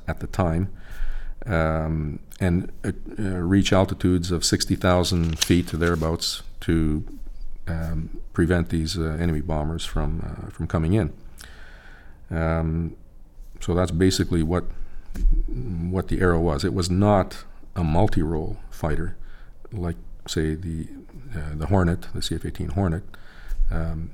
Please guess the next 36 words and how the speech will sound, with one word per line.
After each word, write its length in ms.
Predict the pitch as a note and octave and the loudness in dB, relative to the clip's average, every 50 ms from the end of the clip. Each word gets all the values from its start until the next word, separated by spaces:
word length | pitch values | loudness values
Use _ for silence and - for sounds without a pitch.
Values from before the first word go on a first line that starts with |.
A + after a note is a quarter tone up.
| - - | -10 -4
its, 260 | - F#2+ F2+ - - | -2 -2 -2 0 -2
its 180 | F2+ F2 - - | -4 -4 -2 0
mission 360 | F2 F2 E2+ - F#2 F2 E2+ | 0 0 0 0 0 0 0
was 160 | E2 D#2+ - | 0 -2 -4
to 120 | - - | -4 -6
fly 300 | D#2 - - F#2 F2 F2 | -4 0 2 4 6 6
up, 200 | E2+ E2 D#2+ - - - - - - - - | 6 4 2 -2 -8 -10 -8 -8 -8 -6 -4
intercept, 520 | - F2+ - F2 - - F2 D#2+ D#2+ - - - - - | -4 -2 -2 -2 -2 0 0 -2 -2 -4 -8 -10 -8 -6
and 120 | - E2 E2 | -4 -2 0
whatever. 320 | E2+ F2+ F2 D2+ D#2 D#2+ - - - - - - - - - - - - - - - - | 0 2 2 0 0 -4 2 4 6 6 6 4 2 -2 -4 -4 -6 -6 -8 -10 -8 -4
They 140 | - F#2+ F#2+ | 0 2 4
were 120 | F2+ F2+ F#2 | 6 8 8
also 280 | G2 G#2+ - - G#2+ | 8 8 8 6 6
looking 360 | F#2+ F#2 F2+ - - F#2 F2 | 6 6 4 4 4 4 4
at, 280 | E2+ E2 D#2+ - - - | 2 2 0 -2 -2 -2
uh, 140 | F2+ E2 D#2+ | 0 0 2
using 360 | E2 E2+ F2+ F2 E2+ F2 E2+ | 2 2 4 4 4 4 4
the 100 | E2+ E2 | 4 4
Arrow 280 | E2+ F2 F2 F2 F2 E2+ | 4 4 4 2 2 0
for 420 | - - - E2+ D#2+ D#2 D#2 D#2+ | -2 -4 -4 -2 0 0 -2 -4
pur-, 280 | - - - F2 D#2+ D#2+ - | -6 -6 -6 -6 -6 -6 -6
um, 420 | - D#2+ D#2 D2 D2 D2 D2+ D2+ - | -6 -6 -4 -4 -4 -4 -4 -4 -4
surveillance 460 | - - D#2+ D#2+ F2 F#2 G#2 G2 - | -2 0 2 4 4 4 4 4 2
purposes, 600 | - - A2 - - G#2+ - C#3+ D3 - - - - - - - - - - - - - - - - - - | 2 2 2 2 0 0 0 0 -2 -2 -6 -10 -12 -16 -14 -14 -14 -12 -4 2 4 4 4 4 2 0 0
uh, 320 | - E2 E2 E2 D#2 D#2 D#2 D#2 | 0 -2 -2 -2 -4 -4 -6 -8
because 300 | - - - D#2+ D2 D#2+ - - - - - | -6 -4 -4 -4 -4 -4 -4 -6 -6 -4 -4
they 180 | D#3 A2+ D2 | -2 -2 -2
could 200 | - - C#2+ - | -2 -2 -4 -2
fit 160 | - - F2+ E2 | 0 2 2 2
it 120 | E2 - | 2 -2
for, 360 | - - - D#2+ D#2 D#2 - - | -4 -4 -4 -2 -2 -2 -4 -4
for 180 | - - D#2+ | -2 -2 0
that, 340 | D#2 E2+ F2 F#2 - - - | 2 2 0 0 -2 -2 -2
uh, 420 | E2+ E2 E2+ E2 D#2+ E2 E2 - - | -2 -2 -2 -2 -4 -4 -6 -6 -2
mission. 400 | - F#2 G#2 G#2+ - B2 B2 C3 B2 - - - - - - - - - - - - - - | 0 2 2 4 4 2 2 0 -2 -6 -10 -14 -14 -10 -6 -4 -4 -4 -4 -4 -2 2 4
Um, 500 | - E2 E2 D#2+ D2+ D2 D2 D2+ D#2+ D#2 | 4 6 4 4 2 0 0 -2 -4 -4